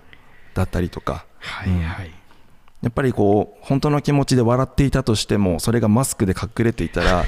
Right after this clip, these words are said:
Speaker 2: <laughs>
Speaker 1: 全く意味がない。
Speaker 2: メインポイントがもう隠れてるんですね。
Speaker 1: うん。そう。
Speaker 2: アイコンタクトしか、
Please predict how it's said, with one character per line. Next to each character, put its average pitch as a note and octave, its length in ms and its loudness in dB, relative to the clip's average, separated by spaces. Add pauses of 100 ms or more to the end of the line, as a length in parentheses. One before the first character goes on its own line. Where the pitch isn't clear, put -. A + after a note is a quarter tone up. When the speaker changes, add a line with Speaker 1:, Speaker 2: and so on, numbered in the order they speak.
Speaker 2:
<laughs> - 0 - (160)
Speaker 1:
全 B2 100 2
く - 120 0
意 B2+ 100 2
味 B2+ 80 2
が D3+ 160 2
な D#3+ 80 4
い。 E3+ 100 -4 (400)
Speaker 2:
メ D3 100 2
イ - 20 0
ン F3+ 100 -4
ポ C3+ 160 0
イ A#2 40 0
ン A2 40 -6
ト G#2 140 -4
が F#2 120 -4
も G#2 220 -4
う - 100 -12
隠 A#2+ 220 2
れ A2+ 60 8
て G#2 100 4
る F#2 80 4
ん E2+ 80 2
で G#2+ 80 4
す - 160 -6
ね。 F#2 180 -6
Speaker 1:
う G2+ 40 -8
ん。 G2+ 40 -6
そ - 160 0
う。 G2+ 40 2 (420)
Speaker 2:
ア F#2+ 160 -2
イ G#2+ 80 -2
コ A#2 160 -2
ン G#2+ 60 -4
タ G#2+ 180 -2
ク - 60 -14
ト - 60 -14
し - 80 -14
か、 E2+ 320 -6